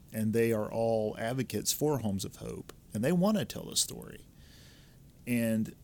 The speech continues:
when they get relaxed in an interview video setting and we make it clear to them that it's not live T V, they can mess up, they can start over, I think it just really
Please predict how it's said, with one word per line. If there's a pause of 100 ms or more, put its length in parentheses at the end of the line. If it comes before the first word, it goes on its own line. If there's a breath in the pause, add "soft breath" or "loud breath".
(220)
when
they
get
relaxed
in
an
interview
video
setting
and
we
make
it
clear
to
them
that
it's
not
live
T
V,
they
can
mess
up,
they
can
start
over, (480)
I
think
it
just
really